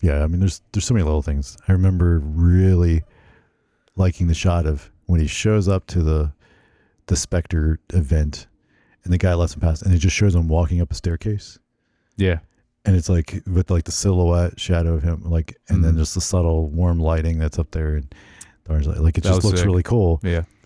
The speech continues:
Speaker 1: But I mean, but then a lot of the stuff in that scene, like, like you said, like, all the stuff in the table and, and keeping Blofeld in the shadow the whole time on his face is, like, so cool.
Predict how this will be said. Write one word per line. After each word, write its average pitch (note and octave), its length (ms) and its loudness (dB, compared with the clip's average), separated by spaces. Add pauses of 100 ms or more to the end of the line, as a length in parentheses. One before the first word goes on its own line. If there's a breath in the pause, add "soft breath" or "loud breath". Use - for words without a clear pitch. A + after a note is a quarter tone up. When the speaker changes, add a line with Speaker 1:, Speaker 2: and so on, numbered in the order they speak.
(260 soft breath)
Speaker 1:
But A2 120 0
I G#2+ 40 2
mean, G2+ 240 0
but G2 100 -2
then G#2 140 0
a F#2+ 60 2
lot G#2 200 2
of G#2+ 60 -2
the D#2 60 -2
stuff F2+ 220 -2
in E2+ 80 2
that D#2 260 0
scene, D#2 420 -2
like, D2 200 -4
like E2 100 2
you C#2 60 -6
said, E2+ 200 -2
like, D2 220 -4
all D2+ 100 0
the D2 60 -2
stuff - 260 -6
in D#2 60 -6
the D2 80 -2
table D2+ 380 0
and, C#2+ 100 -2
and D#2 360 -2
keeping D2+ 380 -4 (680 loud breath)
Blofeld D2+ 480 0
in D2 180 0
the D2+ 80 0
shadow D#2 420 0
the D2 80 2
whole D2+ 140 0
time D2 260 -4
on C#2+ 60 -2
his C#2+ 140 -4
face D2+ 360 -4
is, D2+ 160 -10
like, E2+ 200 -4
so - 200 -4
cool. F2 300 0